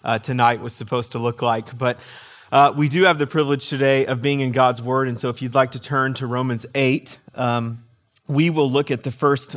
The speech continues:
eleven verses here in this magnificent passage.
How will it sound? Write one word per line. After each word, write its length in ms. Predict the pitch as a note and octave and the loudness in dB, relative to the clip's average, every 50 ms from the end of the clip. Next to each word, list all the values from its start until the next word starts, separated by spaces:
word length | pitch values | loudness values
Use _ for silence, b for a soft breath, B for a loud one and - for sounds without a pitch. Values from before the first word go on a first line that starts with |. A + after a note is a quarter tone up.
| - - | -8 -4
eleven 420 | C3 C3 B2+ C3+ C#3 C3+ B2 A#2 | 0 2 2 2 0 -2 -2 -2
verses 400 | B2 B2 C3+ C3 - B2 A2+ - | -2 -2 -2 -2 -6 -10 -10 -8
here 300 | - B2+ A#2+ A#2 A#2 A#2 | -6 -4 -2 -2 -2 -2
in 240 | A2+ A2+ A#2+ A#2 A#2 | -4 -6 -8 -6 -6
this 220 | B2 A#2+ - - | -6 -6 -6 -6
magnificent 640 | B2+ A#2 A#2 A#2 A#2 B2+ C3+ C3 C3 A#2+ - A2+ A2 | -4 -4 -4 -4 -4 -6 -6 -8 -8 -10 -10 -10 -8
passage. 680 | - - B2+ B2+ C3 - - B2 A2+ A2+ - - - | -4 -2 0 0 0 -2 -4 -6 -8 -8 -8 -12 -12